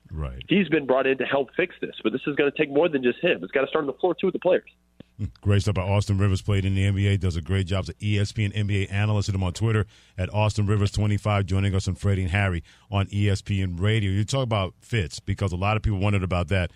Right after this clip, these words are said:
Speaker 1: with Jason Tatum and Jaylen Brown. I said, "Well, that's just ridiculous. Both of these guys are terrific together." We haven't heard any of that kind of conversation with Boston having the best record in the N B A. Why are we not hearing enough of a conversation about Jason Tatum being involved in the M V P conversation?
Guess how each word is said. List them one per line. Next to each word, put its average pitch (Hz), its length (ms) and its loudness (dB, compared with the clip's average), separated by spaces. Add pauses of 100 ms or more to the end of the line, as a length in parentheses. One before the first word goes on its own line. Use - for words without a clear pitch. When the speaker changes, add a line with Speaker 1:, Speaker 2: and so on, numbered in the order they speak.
(280)
Speaker 1:
with 95 160 -2
Jason 101 380 0
Tatum 104 320 2
and 90 120 0
Jaylen 92 380 2
Brown. 92 240 0
I 95 80 2
said, 92 220 -2
"Well, 76 100 -6
that's 104 220 0
just 95 200 -4
ridiculous. 78 460 0
Both 92 200 -2
of - 20 -4
these 101 180 2
guys 110 220 2
are 87 40 -4
terrific 98 300 0
together." 90 400 0 (400)
We 107 140 2
haven't 131 180 0
heard 107 180 0
any 117 240 -2
of 113 60 -4
that 110 160 0
kind 110 220 0
of 95 60 -4
conversation 98 640 0
with 82 120 -4
Boston 98 320 0
having 92 180 0
the 85 60 -4
best 92 280 -2
record 98 200 0
in 95 60 2
the 92 40 2
N 87 80 0
B 87 160 0
A. 85 160 0 (420)
Why 107 220 0
are 131 60 -2
we 123 100 -2
not 113 220 0
hearing 104 220 0
enough 98 240 0
of 85 60 -8
a 90 40 -2
conversation 90 840 -2
about 80 260 -4
Jason 95 380 -2
Tatum 82 540 -2
being 92 260 -2
involved 85 480 -4
in 87 60 -4
the 85 120 -2
M 87 100 -2
V 85 120 -2
P 90 160 0
conversation? 65 720 -6